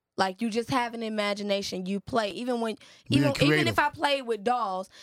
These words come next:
Speaker 1: I'm creating things in my head. And, and from what she was saying, it didn't really seem like, and, and I wasn't the professional, so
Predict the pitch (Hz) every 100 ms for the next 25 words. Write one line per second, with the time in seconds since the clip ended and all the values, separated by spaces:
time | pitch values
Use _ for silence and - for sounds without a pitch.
0 | - - 208 226 - 269 233 196 214 220
1 | 214 208 202 196 202 226 196 185 - -
2 | _ _ 214 226 - _ 208 220 - 226
3 | 226 262 262 277 247 233 - 254 277 247
4 | 220 220 - - 240 247 294 277 254 247
5 | 226 - 226 220 214 202 190 - - 190
6 | 185 196 202 196 196 196 190 180 180 180
7 | 180 175